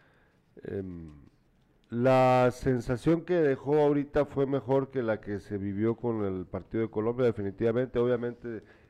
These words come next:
el rival es muy diferente y, eh,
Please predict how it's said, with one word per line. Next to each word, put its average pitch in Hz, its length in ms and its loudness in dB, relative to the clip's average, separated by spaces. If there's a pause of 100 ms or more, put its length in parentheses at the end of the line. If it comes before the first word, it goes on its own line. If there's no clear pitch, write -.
el 110 100 -4
rival 117 280 2
es 113 120 -2
muy 120 160 -6
diferente 127 720 -4 (720)
y, 139 440 0
eh, 104 840 -4